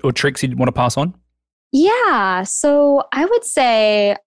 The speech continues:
Speaker 2: the biggest things for me were building a really strong network over, you know, social media. So that doesn't mean, like, go out and tweet all the time, because I certainly don't. But I definitely found a lot of really resourceful things on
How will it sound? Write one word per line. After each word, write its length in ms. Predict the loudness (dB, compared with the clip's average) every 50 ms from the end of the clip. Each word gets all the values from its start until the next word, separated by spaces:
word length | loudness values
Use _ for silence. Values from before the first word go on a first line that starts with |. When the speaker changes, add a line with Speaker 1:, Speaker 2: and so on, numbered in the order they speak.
| _
Speaker 2:
the 100 | -4 -2
biggest 400 | 0 0 0 0 0 0 -2 0
things 320 | -2 0 0 0 -2 -2 -2
for 120 | 0 0
me 380 | 0 2 2 0 0 0 0 0
were 420 | 2 2 2 2 2 2 0 -2 _ 0
building 300 | 0 2 2 2 0 0
a 100 | 0 0
really 220 | 2 2 2 2
strong 400 | 0 0 0 0 0 0 0 0
network 640 | -2 -2 0 0 0 0 0 -2 -4 -6 -14 -12 _ -2
over, 600 | -2 0 0 2 2 2 2 2 0 0 -2 -2
you 80 | -2 -4
know, 140 | -2 -2 -2
social 460 | -2 -2 0 0 0 0 -2 -4 -2
media. 440 | -2 -2 -2 -2 -2 -2 -2 -2 -4
So 140 | -2 -2
that 160 | 0 0 0 0
doesn't 260 | 0 0 0 0 0
mean, 280 | 0 0 0 0 0
like, 320 | 0 0 0 -2 -2 -6 -10 _ -20 -20 -20 -20 -20 -20 _ _ -4
go 200 | 0 0 2 2
out 240 | 2 2 2 0 0
and 240 | -2 -4 -4 -4 -6
tweet 240 | -6 -2 0 0 0
all 160 | 2 0 -2
the 60 | -2
time, 260 | -4 -6 -4 -4 -4 -4
because 160 | -6 -6 -6 -4
I 120 | -2 -2 0
certainly 360 | 0 0 0 0 2 2 2
don't. 340 | 2 2 0 0 -2 -2 -4 -8 _ _ _ _ _ _ -2
But 120 | 0 0
I 100 | 2 2
definitely 420 | 2 0 0 0 0 0 0 0 -2
found 640 | -4 -4 -4 -2 0 0 0 0 0 0 0 0 0
a 100 | 0 0
lot 240 | 0 2 2 2 2
of 420 | 2 2 2 2 0 -2 -6 -6 -4
really 320 | -2 0 2 2 2 2
resourceful 500 | 0 0 -2 -2 -2 -4 -4 -2 -4 -4
things 520 | -2 0 0 0 2 0 0 -2 -2 -2 -2
on 420 | -2 -2 0 0 0 -2 -2 -4